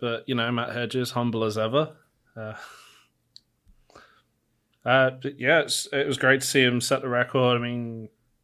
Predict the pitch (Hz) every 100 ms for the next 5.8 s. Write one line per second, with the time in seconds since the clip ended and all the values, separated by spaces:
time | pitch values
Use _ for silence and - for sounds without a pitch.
0 | _ - 117 113 117 - 123 120 117 117
1 | 120 107 - - 120 - 127 120 117 -
2 | - - 120 - 123 117 113 104 113 110
3 | - 113 - 117 110 107 - 117 - 117
4 | 110 110 107 _ _ _ _ _ _ -
5 | 123 123 123 - 123 117 117 117